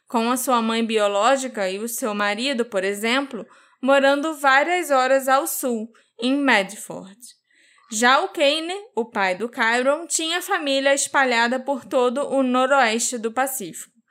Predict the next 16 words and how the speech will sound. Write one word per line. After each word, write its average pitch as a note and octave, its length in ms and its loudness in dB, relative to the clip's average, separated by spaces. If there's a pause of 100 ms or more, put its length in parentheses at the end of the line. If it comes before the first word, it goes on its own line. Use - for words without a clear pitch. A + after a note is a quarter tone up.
(420)
mas C#4 400 2
nenhum D4+ 340 -2
deles C#4 340 2
morava B3+ 500 0
perto B3 380 -4
o - 20 -6
suficiente C4+ 800 -4
para A#3+ 200 -2
causar A#3 520 -2
qualquer B3 420 -2
preocupação A#3 1040 -2 (320)
ou C4 220 4
ter D4 240 -2
visto C4+ 460 -4
qualquer A#3+ 440 -2
coisa. E3+ 480 -10